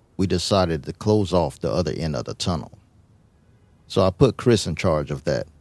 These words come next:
Tracy and I planned to get the bait. Tracy told me she knows a place where she can get it.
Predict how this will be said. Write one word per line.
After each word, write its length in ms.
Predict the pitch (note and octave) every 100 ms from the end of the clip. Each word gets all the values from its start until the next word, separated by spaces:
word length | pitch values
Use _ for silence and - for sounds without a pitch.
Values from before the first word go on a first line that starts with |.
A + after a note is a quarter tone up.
| _ _ _ _ _ _ _
Tracy 360 | - A2 G#2+ A2+
and 140 | G#2
I 80 | F#2+
planned 460 | F#2+ - A2 G2+ E2+
to 80 | D#2
get 240 | E2 -
the 80 | C2+
bait. 300 | E2+ D#2 - _ _ _ _ _ -
Tracy 280 | G#2+ -
told 300 | G#2+ - G2
me 180 | F#2 F#2+
she 200 | F2+ -
knows 360 | A2+ F#2+ E2+ D#2
a 80 | D2+
place 440 | - G#2+ E2+ -
where 160 | D#2 D#2
she 140 | F2
can 180 | D#2 D2
get 180 | F2+ F#2+
it. 160 | -